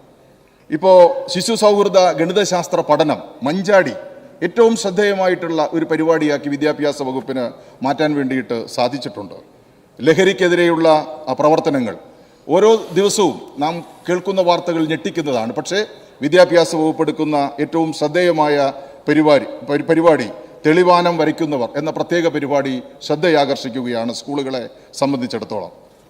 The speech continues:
സാക്ഷരതാ പദ്ധതികളും ഏറെ ശ്രദ്ധേയമാവുകയാണ്. ഇപ്പോ പട്ടിക ജാതിക്കാർക്ക് വേണ്ടി, പട്ടികജാതിക്ക് വേണ്ടി പ്രത്യേക സാക്ഷരതാ പദ്ധതി നവചേതന, ആദിവാസി, ആ, പദ്ധതി, വയനാട്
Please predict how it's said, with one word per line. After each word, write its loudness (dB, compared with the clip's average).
സാക്ഷരതാ 0
പദ്ധതികളും 2
ഏറെ 4
ശ്രദ്ധേയമാവുകയാണ്. 0
ഇപ്പോ 0
പട്ടിക 0
ജാതിക്കാർക്ക് 2
വേണ്ടി, -2
പട്ടികജാതിക്ക് 0
വേണ്ടി -2
പ്രത്യേക -2
സാക്ഷരതാ -4
പദ്ധതി -4
നവചേതന, -4
ആദിവാസി, 4
ആ, 2
പദ്ധതി, 0
വയനാട് 2